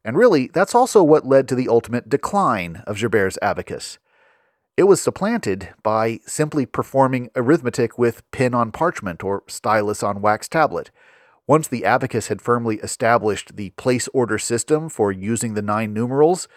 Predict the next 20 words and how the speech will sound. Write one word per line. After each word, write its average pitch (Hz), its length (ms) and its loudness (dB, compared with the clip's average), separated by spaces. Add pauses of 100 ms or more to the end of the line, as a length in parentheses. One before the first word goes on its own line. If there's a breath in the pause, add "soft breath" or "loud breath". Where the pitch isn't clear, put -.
(640 soft breath)
pre-drawing 135 680 2
out 139 260 -2
all 117 160 2
the 110 80 0
columns 123 520 -2
on 95 120 2
a 92 60 -4
counting 123 360 -4
table 151 460 0 (160)
just - 280 -8
wasn't 117 400 0
necessary, 98 680 -4 (540)
which - 320 -4 (100)
really 226 280 0
isn't 127 260 -2
a 101 120 -2
decline 110 1000 -4
of 90 220 -2
Gerbert's 92 400 -4
abacus 90 480 -4